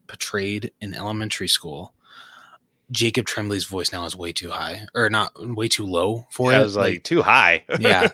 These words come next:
Speaker 1: it's way too low now. Like, if he was in middle school going through puberty, c-, completely could understand why his voice was chosen,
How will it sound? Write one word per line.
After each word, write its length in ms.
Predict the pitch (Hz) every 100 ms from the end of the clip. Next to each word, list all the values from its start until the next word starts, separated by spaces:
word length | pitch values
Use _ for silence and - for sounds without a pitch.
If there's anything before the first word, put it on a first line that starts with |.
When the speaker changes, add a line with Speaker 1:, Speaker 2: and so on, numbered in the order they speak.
| 208 - - - - 104 -
Speaker 1:
it's 260 | 123 117 104
way 180 | 127 135
too 220 | - 123
low 280 | 104 95 87
now. 220 | 104 95
Like, 140 | 98 98
if 120 | 120
he 80 | 143
was 120 | 147
in 120 | 143
middle 220 | 117 117
school 260 | 113 - 139
going 260 | 120 113 107
through 100 | 117
puberty, 580 | - 104 98 95 107 - - - - _ _ _ -
c-, 120 | - - _ _ _ _
completely 640 | - 123 - 147 139 123
could 220 | 101 - 113
understand 560 | 107 - 117 98 92
why 400 | 90 101 95 92 -
his 220 | 104 101
voice 240 | 98 92
was 100 | 90
chosen, 380 | - 110 90 98